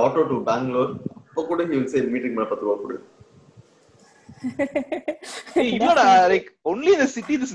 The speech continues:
Speaker 3: meter concept is there. Like, I, I didn't know Chennai people took meter itself for the longest time, because Bangalore, they always take meter, meter double, meter one and a half, that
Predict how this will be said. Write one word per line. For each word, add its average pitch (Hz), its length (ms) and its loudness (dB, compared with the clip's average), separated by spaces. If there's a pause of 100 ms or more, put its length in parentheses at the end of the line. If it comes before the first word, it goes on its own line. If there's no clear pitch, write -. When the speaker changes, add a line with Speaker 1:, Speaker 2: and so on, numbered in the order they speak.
Speaker 3:
meter 240 200 -4 (100)
concept 190 340 -4
is 131 140 -8
there. 143 260 4
Like, 147 120 -4 (160)
I, 160 40 0 (140)
I 175 120 0
didn't 262 180 -6
know 220 80 2 (160)
Chennai 196 260 0
people 190 220 -10
took 170 200 -8
meter 175 240 -4
itself 147 240 -8
for 143 80 -4
the 127 100 -6
longest 135 300 -8
time, 110 140 -12 (100)
because 143 160 -8 (100)
Bangalore, 226 440 0
they 185 140 2
always 180 280 -2
take 170 200 -6
meter, 175 180 -8 (260)
meter 190 160 -6 (100)
double, 165 240 0 (380)
meter 180 240 -2
one 156 120 2
and 160 120 2
a - 60 -6
half, 139 180 2 (120)
that 147 120 -4